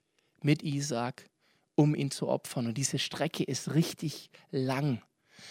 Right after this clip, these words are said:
Die sind unterwegs, bis dann Isaak ihn irgendwann fragt und sagt, „Ähm, Papa, ich hab's kapiert, wir gehen zum Opfern und Gott anbeten.“ Ist cool. Ähm, ich sehe, wir haben Feuer, wir haben Holz.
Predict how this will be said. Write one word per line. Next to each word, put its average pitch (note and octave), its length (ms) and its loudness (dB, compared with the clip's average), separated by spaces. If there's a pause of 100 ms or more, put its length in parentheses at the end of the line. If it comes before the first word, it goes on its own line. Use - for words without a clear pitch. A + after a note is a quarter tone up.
(120)
Die - 80 -10
sind F#3+ 300 2
unterwegs, D#3+ 580 2
bis - 280 6
dann A3 200 8
Isaak G#3+ 380 6
ihn G3+ 120 6
irgendwann F#3+ 360 8
fragt F3 360 -2
und D3+ 60 0
sagt, - 260 -4 (640)
„Ähm, - 320 -16 (120)
Papa, G#3 300 8
ich C#3+ 220 6
hab's - 180 6
kapiert, D3 420 4
wir C3+ 100 6
gehen F3+ 400 8
zum D#3 200 2
Opfern D3+ 440 6
und C3+ 140 -4
Gott C3+ 180 6
anbeten.“ A2+ 480 0 (500)
Ist - 300 -6
cool. C3 240 6 (480)
Ähm, B2 140 -8
ich - 160 -2
sehe, A2+ 180 0
wir G#2 160 -2
haben G#2 320 -6 (320)
Feuer, G3+ 480 10
wir B2 160 4
haben G#2 300 2
Holz. A#3+ 460 10